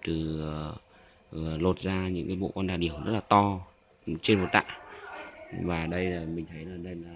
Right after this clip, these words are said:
các bạn thấy là nhìn thấy rõ chưa? Rất là nhiều, rất là nhiều, đắp từng mô một, từng, từng, mỗi một cái lớp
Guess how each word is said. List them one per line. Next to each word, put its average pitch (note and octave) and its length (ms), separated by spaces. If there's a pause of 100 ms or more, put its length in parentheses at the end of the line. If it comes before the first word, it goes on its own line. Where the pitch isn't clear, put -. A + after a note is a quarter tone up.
(160)
các F2 100
bạn F2 200
thấy E2 140
là F2 80
nhìn F2 180
thấy E2 180
rõ - 220
chưa? - 640
Rất G2+ 80
là G2+ 80
nhiều, F2 340 (560)
rất G2 80
là G#2+ 80
nhiều, F2 320
đắp G#2 120 (120)
từng F2+ 200
mô F#2+ 220
một, F2+ 140 (600)
từng, D#2+ 280
từng, E2+ 120 (500)
mỗi F#2+ 160
một G#2+ 120 (240)
cái F#2+ 100
lớp A2 120